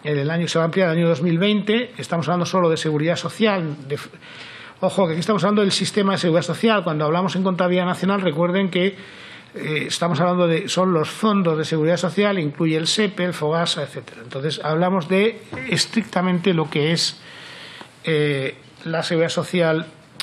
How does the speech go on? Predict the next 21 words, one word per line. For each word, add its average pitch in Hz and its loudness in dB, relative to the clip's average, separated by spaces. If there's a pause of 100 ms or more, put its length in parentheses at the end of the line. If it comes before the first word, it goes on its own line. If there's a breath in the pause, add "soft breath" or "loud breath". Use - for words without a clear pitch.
eh, 151 2 (200)
sistema. - -4 (1080 loud breath)
Y, 196 4
eh, 175 2
esta, 202 2
este 190 0
aumento 202 2
del 185 4
déficit 196 2
al 156 2
dos 175 0
por 196 -2
ciento, 202 0
pues, 185 0
refleja 180 0
en 165 0
gran 165 0
medida 170 2 (680 loud breath)
una 160 0 (280)
caída 180 2
coyuntural 170 2